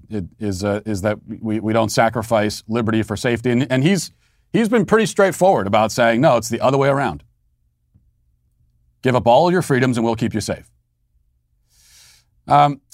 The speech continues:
okay, I wanted to mention this. This is from N B C. A city in Michigan is apparently the first in the nation to elect an all-Muslim city council, reflecting a more racially diverse landscape in local governance.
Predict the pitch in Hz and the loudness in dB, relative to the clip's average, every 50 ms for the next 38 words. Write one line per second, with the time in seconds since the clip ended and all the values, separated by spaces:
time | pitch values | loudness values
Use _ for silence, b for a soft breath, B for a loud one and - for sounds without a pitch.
0 | - 156 202 202 226 285 294 240 220 190 - 170 151 123 110 147 185 - 208 160 | -6 0 2 2 4 4 2 2 2 2 2 0 0 0 0 -2 -2 -2 -2 0
1 | - 190 156 135 143 143 135 135 123 - 135 131 117 110 110 - - 226 240 254 | 2 0 2 2 2 0 2 0 0 0 0 0 0 0 -2 0 -2 0 2 2
2 | 233 196 147 127 117 120 147 - - 156 123 104 104 90 85 80 78 - _ _ | 2 2 2 2 2 2 0 0 0 -2 0 0 -2 -2 -2 -6 -8 -8 _ _
3 | _ _ _ _ _ _ _ _ _ - 131 127 104 127 104 156 165 196 202 190 | _ _ _ _ _ _ _ _ _ -2 0 0 0 -2 0 0 2 2 2 2
4 | 170 147 131 120 - - 180 202 185 - 202 180 139 120 120 147 - - - 110 | 2 2 0 0 -2 0 -2 -2 0 -2 -2 0 0 0 0 0 -2 -2 -4 -6
5 | 92 82 104 104 107 117 117 113 117 110 113 - 135 160 185 208 185 143 143 160 | -6 -4 -4 0 0 0 0 0 -2 -6 -2 0 0 2 2 2 2 2 2 2
6 | 151 - 156 139 117 - - - 156 131 113 - - 170 226 - - - 87 92 | 2 0 -2 -2 -2 -4 -4 -2 -2 -2 -2 -2 0 0 0 0 -2 -4 -4 -2
7 | 110 113 - - 160 165 - - 151 139 131 127 135 151 147 131 110 117 135 190 | -2 -2 0 2 0 0 2 0 -2 0 0 2 2 2 2 2 2 0 -2 -2
8 | - - 185 185 180 160 147 143 131 113 120 139 143 - - 120 120 151 208 240 | -2 -2 -2 -2 0 2 2 2 2 2 0 -2 -4 -4 -4 -4 -2 0 0 0
9 | 214 - - - 110 - 98 101 - 110 107 107 113 120 117 123 113 98 92 85 | 0 -2 -4 -10 -10 -10 -10 -6 -4 -2 0 0 0 0 0 -2 -4 -4 -4 -6
10 | 67 65 - - _ - | -6 -12 -20 -20 _ -20